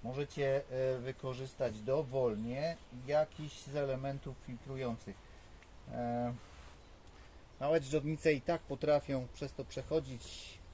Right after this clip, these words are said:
ale głównie chodzi nam o to, żeby, e, czy nasza ziemia, czy jakieś inne elementy zbyt szybko nam nie pozatykały tych otworów.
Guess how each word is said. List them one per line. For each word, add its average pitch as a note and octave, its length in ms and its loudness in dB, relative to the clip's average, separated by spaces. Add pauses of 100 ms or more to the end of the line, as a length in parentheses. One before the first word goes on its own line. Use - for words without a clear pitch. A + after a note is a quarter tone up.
(100)
ale B2+ 400 4
głównie C3+ 520 0
chodzi C3 440 2
nam B2+ 340 0
o C3+ 200 0
to, B2 200 -2
żeby, A#2 680 0 (840)
e, G#2+ 320 -2
czy C#3 140 -6
nasza B2+ 320 2
ziemia, D3 380 0
czy C#3 140 -8
jakieś B2+ 280 -6
inne C#3+ 200 -4
elementy B2+ 640 0 (460)
zbyt B2+ 360 -6
szybko C3 420 -2
nam A#2+ 240 0
nie C3+ 100 -4
pozatykały C3 840 2
tych A#2+ 160 -6
otworów. A2 500 2